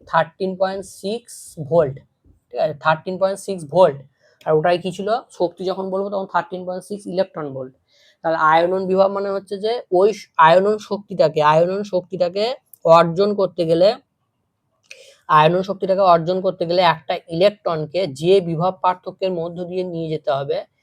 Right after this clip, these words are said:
যে বিভব পার্থক্যের মধ্য দিয়ে নিয়ে যেতে হবে একটা ইলেকট্রনকে, সেই বিভব পার্থ-, আহ, পার্থক্যটাকেই বলা হচ্ছে আয়নন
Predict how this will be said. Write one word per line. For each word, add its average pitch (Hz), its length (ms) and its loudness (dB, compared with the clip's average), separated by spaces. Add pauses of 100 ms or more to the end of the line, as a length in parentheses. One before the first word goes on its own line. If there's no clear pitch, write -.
(220)
যে 175 320 0
বিভব 170 420 -2
পার্থক্যের 185 460 -4
মধ্য 170 320 -8
দিয়ে 180 180 -6
নিয়ে 160 180 -6
যেতে 151 180 -6
হবে 151 180 -4
একটা 143 200 -6
ইলেকট্রনকে, 143 720 -6
সেই 170 440 -8
বিভব 160 340 -4
পার্থ-, 175 440 -6 (460)
আহ, 156 160 -4
পার্থক্যটাকেই 175 800 -2
বলা 156 280 0
হচ্ছে 156 300 -6
আয়নন 151 480 -2